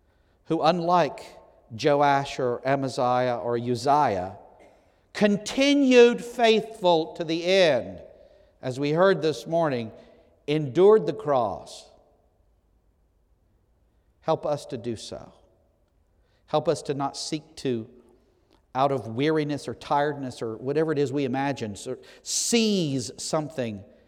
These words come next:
grab something that doesn't properly belong to us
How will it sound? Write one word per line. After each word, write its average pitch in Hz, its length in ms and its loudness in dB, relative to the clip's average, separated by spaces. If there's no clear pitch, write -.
grab 160 580 6
something 143 440 -2
that 135 140 -8
doesn't 180 280 -6
properly 135 460 -6
belong 110 480 -10
to - 200 -16
us 90 500 -16